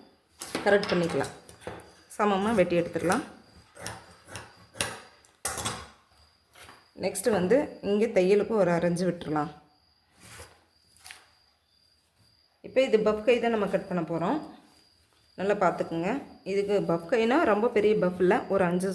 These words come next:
சுருக்கும் வர மாதிரி. இப்போ இதுக்கு தையலுக்கு துணி விட்டேன் கீழே. இப்போ அதே அளவுக்கு நம்ம கரெக்டாக இங்கே மார்க் பண்ணிக்கணும். இங்கே ஒரு ஒன்றரை இன்ச்சு விட்டுருங்க. அடுத்தது வந்து இங்கே வந்து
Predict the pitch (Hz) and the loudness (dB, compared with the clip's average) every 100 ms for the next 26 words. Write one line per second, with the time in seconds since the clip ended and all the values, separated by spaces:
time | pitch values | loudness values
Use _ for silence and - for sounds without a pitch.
0 | 185 202 196 190 165 156 160 160 - _ | -4 -4 -2 -2 0 -2 -4 -6 -14 _
1 | _ _ _ _ 233 226 233 214 208 226 | _ _ _ _ -4 0 2 4 4 4
2 | 220 240 196 190 180 - 165 - - 165 | 2 -2 0 0 -2 -4 -8 -6 -2 -2
3 | 160 - - _ _ _ _ _ _ _ | -2 -8 -20 _ _ _ _ _ _ _
4 | _ 214 196 185 214 190 175 180 285 294 | _ -2 4 6 8 6 2 0 -2 0
5 | 180 - 165 - 247 339 214 175 160 165 | -2 -4 -8 -4 -2 0 0 0 2 0
6 | 165 170 165 180 262 240 185 165 165 147 | 0 -2 2 2 2 2 4 6 6 4
7 | - - 165 175 175 170 170 - 139 123 | 0 -4 -2 0 0 0 -2 -4 -6 -8
8 | - - _ _ _ _ _ _ _ _ | -10 -20 _ _ _ _ _ _ _ _
9 | _ _ _ _ _ _ _ - 175 185 | _ _ _ _ _ _ _ -8 -4 0
10 | 202 185 160 190 339 - - - _ _ | 2 2 4 2 0 -2 -18 -20 _ _
11 | - 185 202 190 175 | -8 0 2 2 2